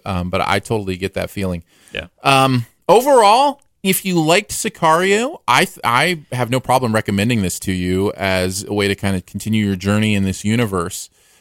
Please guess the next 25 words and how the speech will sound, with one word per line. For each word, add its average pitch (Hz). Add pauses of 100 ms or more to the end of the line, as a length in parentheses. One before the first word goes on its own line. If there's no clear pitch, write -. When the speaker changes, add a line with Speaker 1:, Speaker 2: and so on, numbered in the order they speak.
(140)
Speaker 1:
Um, 95
I 104
just 117
give 101
the 95
warnings 98
about 101
the 104
brutality. 95
And 185
by 247
the 220
way, 190
I 143
don't 247
mean 135
gore. 110
I 131
don't 202
mean, 196
like, 151
the 120
violence 123
is, 98 (280)
it, 117